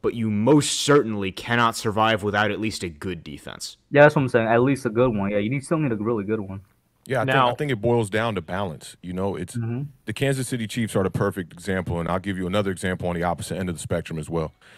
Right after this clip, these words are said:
Speaker 3: The Chiefs are so good on offense. They have the unicorn at quarterback. They have the playmakers on offense where the defense can be a little bit worse, right? But look at a team like the Minnesota Vikings. Have a great offense, have every piece you would want in offense. They got the running back. They have the backup running back. They got the two wide receivers. When healthy, they have the tight end.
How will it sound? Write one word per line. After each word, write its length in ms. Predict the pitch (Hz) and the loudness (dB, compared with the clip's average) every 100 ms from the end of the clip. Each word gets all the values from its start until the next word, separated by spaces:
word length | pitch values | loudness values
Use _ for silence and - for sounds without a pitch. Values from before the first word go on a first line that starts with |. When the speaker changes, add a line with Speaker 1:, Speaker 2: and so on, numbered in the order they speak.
| _ | _
Speaker 3:
The 80 | 117 | -6
Chiefs 360 | - - 156 - | -4 -2 -2 -2
are 60 | |
so 360 | 98 - 135 143 | -4 0 2 4
good 200 | 135 120 | 4 2
on 140 | 104 | 4
offense. 520 | 98 95 - 80 - - | 2 2 0 -6 -8 -6
They 100 | 98 | -2
have 200 | 110 123 | 2 2
the 80 | 110 | 0
unicorn 440 | 104 107 - 101 | 0 -2 0 -2
at 60 | 92 | -2
quarterback. 640 | - 92 85 85 82 - | -2 -2 0 -2 -4 -2
They 120 | 110 | 0
have 140 | 107 95 | 2 0
the 80 | 92 | -2
playmakers 640 | - 131 123 107 95 92 | 0 2 2 0 0 0
on 100 | 90 | 2
offense 380 | 90 85 92 85 | 0 -2 -6 -2
where 160 | 101 | 0
the 80 | 98 | 0
defense 460 | 85 113 113 104 - | -2 -4 -2 -4 -2
can 140 | 101 | -2
be 100 | 101 | 0
a 80 | 98 | 0
little 180 | 98 98 | 0 0
bit 160 | 92 | -2
worse, 280 | 92 104 80 | 0 0 0
right? 240 | 87 104 - _ _ _ - | 0 0 -4 _ _ _ 0
But 120 | 107 | 2
look 140 | 135 | 4
at 60 | 131 | 2
a 60 | 117 | 0
team 300 | 131 117 107 | 0 0 2
like 240 | 101 92 | 0 0
the 60 | 101 | -2
Minnesota 420 | 101 95 104 95 | 0 0 0 2
Vikings. 540 | 110 113 71 76 - _ _ - | 2 2 -2 -10 -14 _ _ -2
Have 220 | 107 95 | 0 0
a 60 | |
great 280 | 95 98 - 113 | 0 0 2 4
offense, 380 | 113 - 107 | 2 0 -2
have 180 | 104 98 - | 0 -2 0
every 280 | 143 139 127 | 0 0 -2
piece 320 | - 131 - | -2 -4 -2
you 60 | |
would 140 | 110 95 | -2 2
want 280 | 104 117 95 | 4 4 2
in 80 | |
offense. 380 | 101 101 - 85 | 2 2 0 -4
They 120 | 95 | -2
got 260 | 95 110 120 | 0 0 2
the 80 | 104 | 0
running 260 | 104 104 | 2 2
back. 220 | 92 90 90 | 0 0 0
They 80 | |
have 100 | 120 | 0
the 80 | 95 | 0
backup 420 | 85 113 - 92 | 0 0 0 -2
running 220 | 92 90 87 | 0 0 2
back. 220 | 92 87 | 0 0
They 80 | 95 | 0
got 180 | 110 | 0
the 80 | 104 | -2
two 160 | - 120 | -2 2
wide 220 | 104 98 | 2 2
receivers. 420 | 87 107 92 87 | 0 -2 -2 -2
When 180 | 95 98 | -2 -2
healthy, 360 | 90 123 107 98 | 2 0 0 0
they 140 | 98 | 0
have 200 | 101 92 | 2 0
the 60 | 87 | 0
tight 260 | 107 92 | 0 2
end. 220 | 101 78 | 2 -2